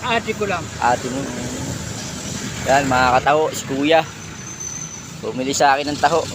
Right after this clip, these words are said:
Speaker 2: Gusto niya magtaho. Ano siya, yung, kumbaga, yung katawan niya, parang ano, no?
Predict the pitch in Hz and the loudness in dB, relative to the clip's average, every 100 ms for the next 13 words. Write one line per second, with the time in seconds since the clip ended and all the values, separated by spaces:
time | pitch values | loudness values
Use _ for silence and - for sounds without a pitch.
0 | - - - - - 120 - 120 131 127 | -8 -10 -10 -10 -8 -8 -6 -4 -2 -2
1 | 123 - 147 - - - - - - - | -2 0 0 -2 -8 -14 -14 -14 -14 -12
2 | 120 131 175 175 160 151 151 147 143 143 | -6 -2 4 6 6 2 -2 -4 0 2
3 | 151 165 147 139 143 143 147 160 151 143 | 6 4 4 4 6 6 4 2 2 4
4 | 139 143 143 139 143 | 4 2 2 -2 -2